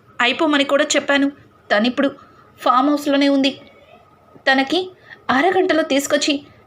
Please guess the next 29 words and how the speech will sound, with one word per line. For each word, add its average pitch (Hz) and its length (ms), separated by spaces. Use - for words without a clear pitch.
ఈ 247 100
డబ్బు 202 380
ఇవ్వమని 285 320
చెప్పింది" 269 460
అని 269 200
చెప్పడంతో 269 500
ఇక 370 200
కావ్య 285 480
అయితే 277 280
తీసుకొని, 262 480
"ఆ 233 100
డబ్బు 208 360
తనకి 277 440
ఇవ్వడానికి 254 540
వెళ్ళండి" 254 420
అని 285 240
చెప్పడంతో, 269 480
"ఏ, 269 180
ఏం 254 280
మాట్లాడుతున్నావు? 277 560
ఇప్పుడు 220 240
ఈ 254 40
డబ్బు 214 360
ఇస్తే 269 280
తను 403 140
మళ్ళీ 262 420
డబ్బు 254 300
అడుగుతుందని 294 560
నువ్వే 214 360